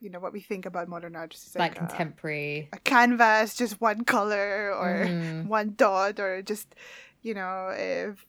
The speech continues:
Speaker 1: some inflatable toilet thing.
Speaker 2: Yeah.
Speaker 1: <laughs> Um, and he was telling me, uh, the story about some guy who just randomly went to a parking lot in a museum, I think, and duct taped,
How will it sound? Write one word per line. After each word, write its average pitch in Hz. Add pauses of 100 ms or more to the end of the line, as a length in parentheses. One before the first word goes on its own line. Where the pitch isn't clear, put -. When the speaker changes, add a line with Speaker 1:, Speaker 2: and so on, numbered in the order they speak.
(140)
Speaker 1:
some 208
inflatable 202
toilet 208
thing. 214
Speaker 2:
Yeah. 180
Speaker 1:
<laughs> 240 (600)
Um, 214 (400)
and 254
he 262
was 262
telling 254
me, 240 (180)
uh, 226
the 220
story 226
about 208
some 208
guy 196 (120)
who 190 (640)
just 202
randomly 240
went 214
to 240
a 226
parking 214
lot 196
in 196
a 190
museum, 180
I 175
think, 170
and 175
duct 190
taped, 180